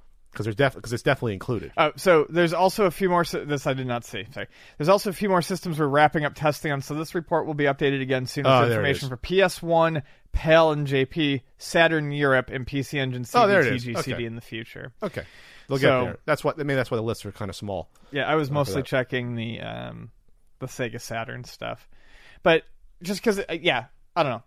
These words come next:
Speaker 2: I, I think a lot remains to be seen as to how well this actually performs when you have it and it's running.
Speaker 1: Is
Speaker 2: A
Speaker 1: that,
Speaker 2: list is one thing.
Speaker 1: is that the hook for you, the Sega Saturn stuff? Like, if that, if you know that all worked, you're like, "Okay, that would be cool to play that on my H D T V."
Speaker 2: No, 'cause I've, I, I, that wouldn't necessarily sell me. I, I,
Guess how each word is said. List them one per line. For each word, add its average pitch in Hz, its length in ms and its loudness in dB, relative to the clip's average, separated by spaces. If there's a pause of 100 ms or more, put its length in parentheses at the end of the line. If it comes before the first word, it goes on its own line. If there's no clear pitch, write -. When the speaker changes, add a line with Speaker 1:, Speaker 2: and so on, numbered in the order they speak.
(120)
Speaker 2:
I, 156 180 -6
I 170 40 0
think 185 220 0
a 165 60 2
lot 151 240 4
remains 139 420 -4
to 143 80 -14
be 135 80 -2
seen 131 360 -4
as 117 160 -6
to - 80 -12
how 139 280 0
well 131 200 2
this 123 160 -8
actually 120 320 -6
performs 120 580 -12
when 123 140 -12
you 123 100 -12
have 120 280 -6
it - 140 -10
and 123 200 -12
it's - 160 -16
running. - 340 -12
Speaker 1:
Is 131 80 -2
Speaker 2:
A - 40 4
Speaker 1:
that, 160 80 6
Speaker 2:
list 151 200 -2
is 131 120 -6
one 120 240 -4
thing. 135 180 -12
Speaker 1:
is 127 80 -8
that 147 160 0
the 135 80 -2
hook 143 160 0
for 156 80 -4
you, 151 80 0
the 127 60 0
Sega 127 240 -4
Saturn 127 220 -2
stuff? 131 180 -6
Like, 104 140 -8
if 98 100 -12
that, 117 200 -2
if 123 100 -12
you 113 60 -4
know 117 160 -2
that 110 140 -2
all 107 160 0
worked, 110 260 -4
you're 113 60 -6
like, 113 100 -8
"Okay, 156 200 -6
that 143 200 -2
would 131 220 -10
be 117 100 -6
cool 131 180 -4
to 113 60 -6
play 117 160 -8
that 113 160 -6
on 107 60 -8
my 104 100 -8
H 104 240 -10
D 104 200 -10 (500)
T 113 160 -6
V." 107 180 -8
Speaker 2:
No, 208 280 4
'cause 180 180 0
I've, 180 180 4
I, 175 240 2
I, 165 160 0
that 160 180 2
wouldn't 170 200 0
necessarily 143 320 0
sell 170 220 4
me. 143 100 -4
I, - 120 -6
I, 127 220 -12